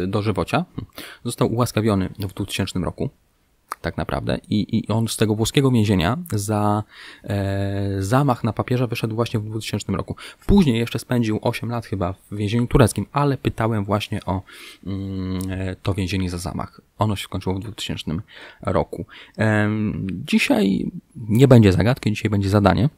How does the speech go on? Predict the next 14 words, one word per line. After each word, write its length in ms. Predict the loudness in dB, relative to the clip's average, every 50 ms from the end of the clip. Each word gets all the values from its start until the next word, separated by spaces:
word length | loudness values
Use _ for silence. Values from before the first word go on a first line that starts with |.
| _ _ _ _ -20 -20 _ _ _ _ _ _ _ _ _ _ _ -12 -2
Napiszcie 480 | 0 0 0 0 -4 -10 -6 -6 -4 -4
mi 100 | -4 -4
w 40 | -2
komentarzu, 680 | -2 -2 -2 0 -2 -2 -2 -2 0 0 -2 -2 -2 _ _ _ _ _ _ -20 _ _ _ _ _ _ _ _ _ _ _ _ _
mm, 500 | -8 -4 -2 -2 -2 -2 -2 -2 -4 -4 -2
niech 180 | -2 -4 -4 -2
w 40 |
komentarzu 420 | 0 0 2 2 2 0 -2 -2 0
będą 400 | 0 0 0 0 0 -2 -2 -4 -8 -18 -14 _ -8
trzy 340 | -6 -2 0 0 0 0 -2 _ _ _ -4 0
imiona, 360 | 2 4 6 6 4 4 2
nazwiska, 420 | 2 0 0 -2 -6 -6 -2 0 2
nazwy, 260 | 2 2 2 0 -2
obojętnie, 640 | -2 0 0 0 0 0 -2 -4 -4 -2 -2 -2